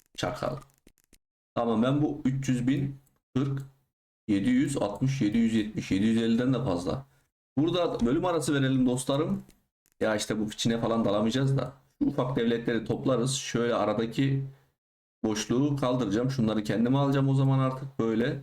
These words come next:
Uganda. Şöyle güneye doğru artık yayılabilirim. Önce Afrika'yı toplayıp en son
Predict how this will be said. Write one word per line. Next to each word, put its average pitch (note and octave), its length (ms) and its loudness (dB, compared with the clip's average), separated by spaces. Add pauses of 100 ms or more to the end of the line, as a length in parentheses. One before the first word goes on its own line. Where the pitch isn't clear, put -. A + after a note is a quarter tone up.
Uganda. G#2+ 720 0 (800)
Şöyle G#2 320 2
güneye A2 380 0
doğru G2+ 260 0
artık B2+ 400 -2
yayılabilirim. B2+ 920 0 (480)
Önce A#2+ 220 0
Afrika'yı A#2+ 360 -4
toplayıp C3+ 380 -2
en B2+ 120 0
son D3 420 -2